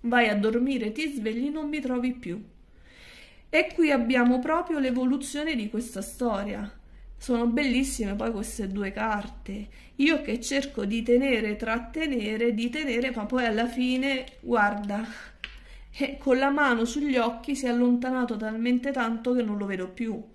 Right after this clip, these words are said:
Cioè, è volato via, letteralmente. Al che facciamo una domanda diversa, però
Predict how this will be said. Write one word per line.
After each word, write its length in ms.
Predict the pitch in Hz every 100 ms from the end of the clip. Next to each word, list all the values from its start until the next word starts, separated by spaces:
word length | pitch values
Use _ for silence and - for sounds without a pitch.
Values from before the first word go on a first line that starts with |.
| -
Cioè, 160 | - 175
è 20 |
volato 400 | 208 240 262 220
via, 300 | 226 262 202
letteralmente. 1120 | 190 214 - 196 190 214 247 202 202 - 196 - - - - -
Al 260 | - 359 359
che 180 | 233 240
facciamo 460 | 277 269 240 233
una 140 | 233 226
domanda 400 | 226 226 220 220
diversa, 760 | 208 196 196 202 - 214 196
però 360 | - 302 233 -